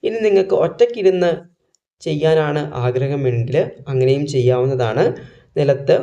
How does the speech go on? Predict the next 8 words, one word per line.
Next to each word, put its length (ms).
ഒരു 140
പുൽപ്പായോ 760
അല്ലെങ്കിൽ 380
മറ്റെന്തെങ്കിലും 580
വിരിച്ച് 380
അതിന്മേലിരുന്ന് 720
നട്ടെല്ല് 600
നിവർത്തി 540